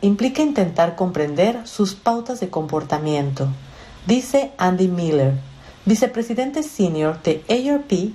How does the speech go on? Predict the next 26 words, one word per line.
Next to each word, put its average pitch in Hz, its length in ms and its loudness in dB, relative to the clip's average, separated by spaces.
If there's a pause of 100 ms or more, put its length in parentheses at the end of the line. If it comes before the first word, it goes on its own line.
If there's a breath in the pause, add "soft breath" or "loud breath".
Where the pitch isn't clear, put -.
Innovation 196 720 2
Labs. 143 400 0 (1300)
"Si 240 140 2
la 233 160 6
persona 277 300 -4
se 285 140 -6
desvía 175 460 0
de 180 80 0
esa 180 240 -2
pauta, 170 580 -2
se - 160 -2
cayó, 175 460 2 (440)
no 185 220 4
comió, 180 520 0 (340 soft breath)
se 180 220 0
lastimó, 165 680 -4 (500 soft breath)
normalmente 294 640 0
veo 233 180 2
pasar 226 320 0
a 180 160 4
alguien 185 300 2
cada 262 340 -2
cuarenta 175 320 -2
y 226 40 -2
siete 170 300 -4
minutos, 190 640 0